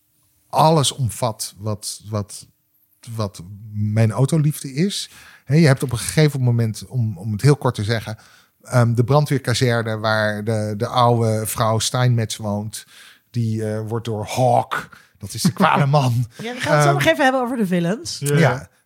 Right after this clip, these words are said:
Speaker 1: Ehm, eh, Alonso Hawk, die overigens een personage is uit een eerdere film, uit
Speaker 3: Ja.
Speaker 1: een heel totaal andere
Speaker 3: Uit Flubber,
Speaker 1: film.
Speaker 3: toch?
Speaker 1: Ja.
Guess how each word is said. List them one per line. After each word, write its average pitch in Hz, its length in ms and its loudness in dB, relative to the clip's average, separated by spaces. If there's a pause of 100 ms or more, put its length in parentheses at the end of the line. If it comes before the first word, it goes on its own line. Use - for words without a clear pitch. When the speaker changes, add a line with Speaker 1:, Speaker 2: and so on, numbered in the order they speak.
Speaker 1:
Ehm, 143 520 2
eh, 139 420 -6
Alonso 147 540 2
Hawk, - 640 0 (240)
die 127 360 -4
overigens 143 400 0
een 123 120 -14 (200)
personage 160 520 0
is 143 160 -6
uit 135 140 -6
een 135 160 -8
eerdere 160 340 0
film, 127 420 -6
uit 131 120 -6
Speaker 3:
Ja. 143 80 4
Speaker 1:
een 131 60 4
heel 135 80 0
totaal 139 300 -6
andere 131 180 -4
Speaker 3:
Uit 143 120 0
Flubber, 147 360 2
Speaker 1:
film. 185 180 0
Speaker 3:
toch? - 120 -18
Speaker 1:
Ja. 139 300 0